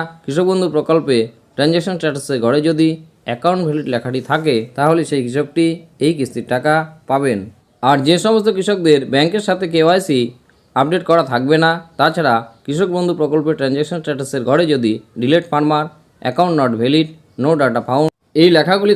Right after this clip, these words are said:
থাকে, তাহলে আপনারা এই কিস্তির টাকা পাবেন না। সেক্ষেত্রে আপনাদের কেওয়াইসি আপডেট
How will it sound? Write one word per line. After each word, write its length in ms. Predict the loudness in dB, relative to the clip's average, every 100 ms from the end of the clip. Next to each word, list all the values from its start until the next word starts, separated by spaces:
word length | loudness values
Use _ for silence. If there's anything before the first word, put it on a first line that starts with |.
| 0
থাকে, 240 | 0 0 -2 -6 _
তাহলে 240 | 0 2 2
আপনারা 220 | 2 2 2
এই 60 | 0
কিস্তির 260 | -2 -4 -2
টাকা 140 | -2 0
পাবেন 220 | 2 2 2
না। 80 | 0 -4 -10 _ -6
সেক্ষেত্রে 360 | -2 0 0 0 0
আপনাদের 280 | 0 0 0 2
কেওয়াইসি 320 | 2 2 2 0
আপডেট 200 | 0